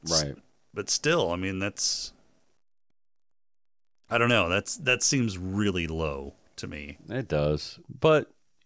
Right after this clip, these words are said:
Speaker 2: I don't know. You know, this was a, um, you know, this wasn't a, a, one of the big name studios, right? So there wasn't a whole lot of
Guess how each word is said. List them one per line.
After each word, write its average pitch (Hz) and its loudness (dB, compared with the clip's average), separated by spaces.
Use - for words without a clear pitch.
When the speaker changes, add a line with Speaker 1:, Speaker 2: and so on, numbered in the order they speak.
Speaker 2:
I 87 0
don't 113 0
know. 113 -4
You 104 0
know, 92 2
this 90 0
was 101 4
a, 98 6
um, 87 4
you 113 -2
know, 107 4
this 101 2
wasn't 101 2
a, 85 2
a, 80 0
one 104 2
of 90 2
the 80 0
big 92 2
name 82 0
studios, 76 0
right? 73 -2
So 76 -4
there 82 -6
wasn't 85 -4
a 76 -6
whole 87 -2
lot 80 0
of 73 -4